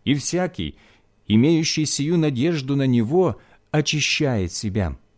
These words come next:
Наслаждение нынешним общением с Господом и надежда на блаженное созерцание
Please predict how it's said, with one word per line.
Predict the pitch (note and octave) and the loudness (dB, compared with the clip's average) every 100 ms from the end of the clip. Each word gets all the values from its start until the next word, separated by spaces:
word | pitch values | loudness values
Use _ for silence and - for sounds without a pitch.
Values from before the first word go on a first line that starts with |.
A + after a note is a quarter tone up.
| _ _ _ _ _ _ _ _ - | _ _ _ _ _ _ _ _ -4
Наслаждение | F#2+ - A#2 G#2+ A2 C#3+ D3+ C#3 C3 - - _ | -2 0 0 -2 -2 -2 -2 -2 -4 -6 -14 _
нынешним | G2+ A2+ D3 C3 G#2 - F2+ D#2 - | 2 4 6 4 2 -2 -4 -4 -6
общением | A#2+ - - C#3 C3 A2+ | -8 -6 -2 0 2 0
с | F2+ | -2
Господом | G2 D#3+ - G2 D#2+ C2+ - _ _ | -2 -4 -4 -6 -6 -8 -14 _ _
и | - | 2
надежда | D#3+ D#3 C#3+ F#3+ D#3+ E3 | 4 4 2 2 0 0
на | E3+ | 0
блаженное | D#3 D3+ C#3+ F3 F3+ E3+ E3 | 0 0 0 0 0 0 0
созерцание | - D#3 C3 C3+ - F3+ F#3 D#3 G2 D#2 | 0 0 0 -2 -2 0 2 2 0 -2